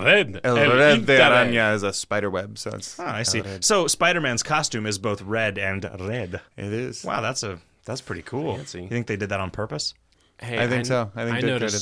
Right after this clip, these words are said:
Speaker 1: something today.
Speaker 3: What's
Speaker 2: What did
Speaker 3: that?
Speaker 2: you notice today?
Speaker 1: That the, uh, Mitt Romney campaign, like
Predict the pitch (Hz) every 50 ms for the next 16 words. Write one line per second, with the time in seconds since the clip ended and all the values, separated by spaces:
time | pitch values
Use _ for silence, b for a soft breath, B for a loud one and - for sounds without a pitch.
0 | 107 104 104 101 98 90 - 98 95 98 95 85 73 101 - _ _ - 98 92
1 | - 107 101 104 107 107 104 104 101 - _ - 107 107 101 98 - 107 95 -
2 | _ - 104 98 95 95 95 90 85 - - - 104 95 90 87 82 82 65 -
3 | 113 127 92 95 127 113 120 123 131 123 113 - - 110 101 98 - - 95 92
4 | 90 87 92 104 107 _ b b b b b b b b b b b - 104 104
5 | 107 104 - -